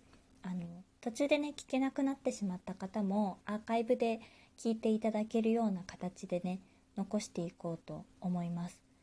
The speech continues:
多分ですね、結構毎週読んだとしても、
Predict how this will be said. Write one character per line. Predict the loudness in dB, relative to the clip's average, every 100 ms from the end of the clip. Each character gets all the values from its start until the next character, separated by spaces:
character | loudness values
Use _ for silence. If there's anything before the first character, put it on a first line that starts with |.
| _ -14
多 | -2 2
分 | 4 4
で | 2
す | 2 2
ね、 | 4 2 -2 -6
結 | -2 -2 -2 2
構 | 4 6 4 0 -12 -20 _ 0
毎 | 4 4 2
週 | 4 4 6 6
読 | 4 4
ん |
だ | 2 2
と | -2
し | 0
て | 2 6
も、 | 6 4 6 4 2